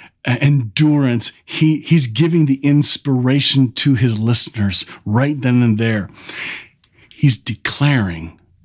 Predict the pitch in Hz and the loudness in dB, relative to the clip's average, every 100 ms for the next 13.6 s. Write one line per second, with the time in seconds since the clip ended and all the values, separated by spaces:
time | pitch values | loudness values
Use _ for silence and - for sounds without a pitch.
0 | 117 107 104 107 107 101 101 - - - | -4 0 0 0 -2 -2 -4 -6 -4 -6
1 | _ _ _ _ - 101 110 113 - 90 | _ _ _ _ 0 2 2 0 -4 -6
2 | - - - - - _ _ _ _ _ | -6 -8 -10 -12 -14 _ _ _ _ _
3 | _ _ _ _ _ - 117 110 107 131 | _ _ _ _ _ -2 0 2 0 0
4 | 123 113 110 123 175 226 147 - 143 123 | 0 2 4 4 4 4 2 0 -2 -2
5 | 107 120 117 120 117 104 104 104 - 113 | -2 -2 -2 -2 0 0 0 0 0 2
6 | 160 - _ - 135 117 117 120 - 113 | 0 -2 _ -4 -2 0 2 0 0 -4
7 | 104 117 135 156 151 170 - - - 139 | -2 0 2 2 0 -2 -6 -20 -4 -4
8 | 123 131 135 135 123 123 135 208 196 139 | -4 -6 -4 0 2 2 2 2 0 0
9 | 143 123 139 135 - - 139 135 131 143 | 0 2 0 -2 -10 -4 -2 -2 -4 -4
10 | 135 143 135 127 - - 143 - 117 127 | -2 0 0 0 0 0 -2 -2 0 2
11 | 160 143 123 123 123 117 104 92 139 151 | 2 0 0 2 2 0 -4 -2 0 2
12 | 120 123 117 - - 143 - 135 120 104 | 0 -2 2 2 2 -2 -2 0 0 -2
13 | - 98 92 135 117 110 | -2 0 2 0 0 -2